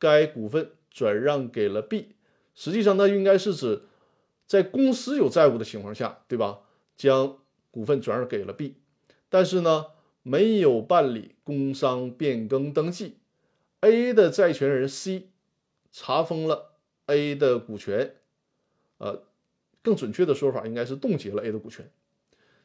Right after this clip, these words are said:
请问 C 还能主张 A 的股权分红款或者申请法院司法拍卖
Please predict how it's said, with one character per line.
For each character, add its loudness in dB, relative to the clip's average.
请 -6
问 4
C -8
还 2
能 0
主 -10
张 0
A -2
的 2
股 -8
权 -6
分 0
红 -4
款 -4
或 2
者 -8
申 -6
请 -6
法 -4
院 -4
司 -8
法 -4
拍 -6
卖 -6